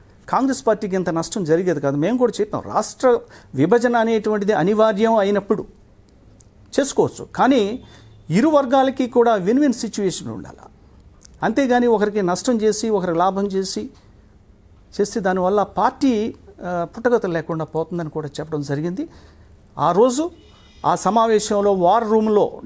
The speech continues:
ఢిల్లీలో జరిగినటువంటి ఆ సమావేశంలో మంత్రులతో పాటు నేను గవర్నమెంట్ చీఫ్ విప్గా, విప్గా ఉన్నప్పుడు దిగ్విజయ్ సింగ్ గారు నన్ను కూడా, "పద్మరాజు, ఏ, నువ్వు కూడా ఆ మీటింగ్లో నువ్వు ఉండాలి మంత్రులతో సైతం," ఆ,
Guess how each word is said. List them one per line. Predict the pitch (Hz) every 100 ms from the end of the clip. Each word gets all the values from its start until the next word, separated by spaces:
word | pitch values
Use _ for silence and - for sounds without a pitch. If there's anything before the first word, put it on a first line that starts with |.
| -
ఢిల్లీలో | 170 220 226 220
జరిగినటువంటి | 202 196 196 190 185 180 185 -
ఆ | 147
సమావేశంలో | 151 185 214 202 185 - 180 190 - - - - - -
మంత్రులతో | 139 214 254 277 -
పాటు | 214 214 208
నేను | 240 196 185
గవర్నమెంట్ | 151 214 240 208 -
చీఫ్ | 269 269
విప్గా, | 240 196 190
విప్గా | 185 170 170 190 190 190
ఉన్నప్పుడు | 185 185 214 262 - - _ 135
దిగ్విజయ్ | 170 262 269 233
సింగ్ | - 190
గారు | 175 196
నన్ను | 254 170 196
కూడా, | 190 170 - - - - -
"పద్మరాజు, | 160 185 180 170 359 - - - _ -
ఏ, | 160 165
నువ్వు | 160 196
కూడా | 202 185 135 -
ఆ | 143
మీటింగ్లో | 151 190 190 180
నువ్వు | 160 156
ఉండాలి | 156 170 165 - -
మంత్రులతో | 147 160 151
సైతం," | 139 147 139 143
ఆ, | 135